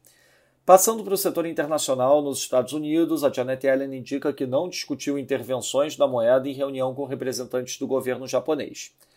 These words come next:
Já um representante do governo americano indicou que o governo japonês estaria de acordo com o cap para o preço do petróleo russo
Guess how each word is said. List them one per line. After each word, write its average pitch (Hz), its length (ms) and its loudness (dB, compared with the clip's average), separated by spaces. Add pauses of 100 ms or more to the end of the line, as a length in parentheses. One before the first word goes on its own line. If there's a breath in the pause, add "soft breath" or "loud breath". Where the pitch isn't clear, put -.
(240 soft breath)
Já 123 320 10
um 135 80 6
representante 120 720 -4
do - 40 -6
governo 120 320 -4
americano 147 540 0
indicou 139 380 -4
que 143 80 -6
o 139 40 -2
governo 135 480 -2
japonês 131 540 0
estaria 120 340 -2
de 120 120 -2
acordo 156 440 -2
com 147 200 -4
o - 20 -10
cap 127 320 2
para 113 240 0
o 113 40 -6
preço 120 340 -6
do 113 100 -10
petróleo 120 440 0
russo 160 520 -2